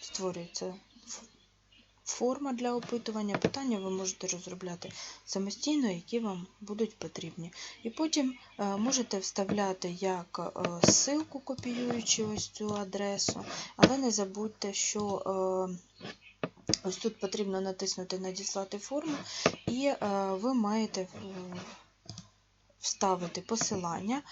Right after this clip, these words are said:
або ось, ось цей фрейм скопіювати, так, і вставити на потрібну вам сторінку. Так. І не забудьте надати доступ до неї, тобто, щоб, е,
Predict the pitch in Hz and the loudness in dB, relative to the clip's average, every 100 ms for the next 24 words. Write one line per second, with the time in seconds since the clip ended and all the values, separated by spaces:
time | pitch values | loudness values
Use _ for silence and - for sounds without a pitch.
0 | - - 220 320 381 - 220 - 190 - | -6 -2 4 6 6 4 2 0 -2 0
1 | - 202 185 - 196 180 175 - 214 196 | 2 2 0 0 0 0 -4 -4 -4 -2
2 | 180 170 165 175 214 302 - 330 - - | -4 -6 -6 -4 -2 -2 -2 -8 -10 -20
3 | - - 311 - - - 370 - - 262 | -18 -8 -6 -8 -6 -2 0 0 0 0
4 | 247 208 185 175 175 196 247 208 170 180 | 0 -2 -4 -4 -6 -4 0 0 -2 -4
5 | 185 - 170 180 - - - _ _ - | -6 -8 -10 -10 -16 -20 -20 _ _ -20
6 | - - - - - - - - - - | -20 -16 -12 -12 2 4 4 -2 -18 -20
7 | - - _ - - - - - - - | -20 -20 _ -12 -12 -14 -20 -20 -20 -20
8 | - - - - - - - 302 254 196 | -20 -20 -20 -20 -20 -16 -4 0 2 0
9 | 202 254 220 180 180 226 233 185 180 165 | 0 0 0 0 0 2 4 2 0 -4
10 | - 175 175 180 180 247 302 302 - - | -6 -10 -6 -4 0 2 2 0 -2 -6
11 | - - - 220 - 202 - 190 190 180 | -12 -18 -16 -16 -8 -6 -4 -4 -4 -4
12 | 180 180 180 180 175 | -2 -2 -4 -4 -4